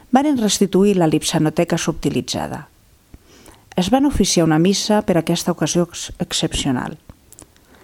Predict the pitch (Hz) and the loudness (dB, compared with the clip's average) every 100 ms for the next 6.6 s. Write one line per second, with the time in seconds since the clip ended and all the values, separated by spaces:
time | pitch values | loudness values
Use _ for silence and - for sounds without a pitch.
0 | _ _ _ - - - 147 156 160 170 | _ _ _ -4 -2 -2 0 0 2 0
1 | 165 - 156 156 143 131 185 - - 165 | -2 -2 0 2 2 0 -2 -2 -4 -6
2 | - - - - 226 302 320 262 175 165 | -6 -18 -8 -2 -2 0 2 4 2 2
3 | 170 175 156 131 120 139 165 _ _ _ | 2 4 2 0 -2 -6 -10 _ _ _
4 | _ _ _ _ - - - _ - 254 | _ _ _ _ -20 -20 -20 _ -4 -2
5 | 359 415 247 202 185 175 165 - 170 165 | 0 0 0 0 0 0 0 0 0 2
6 | 160 175 160 151 139 147 | 2 2 0 0 -2 -4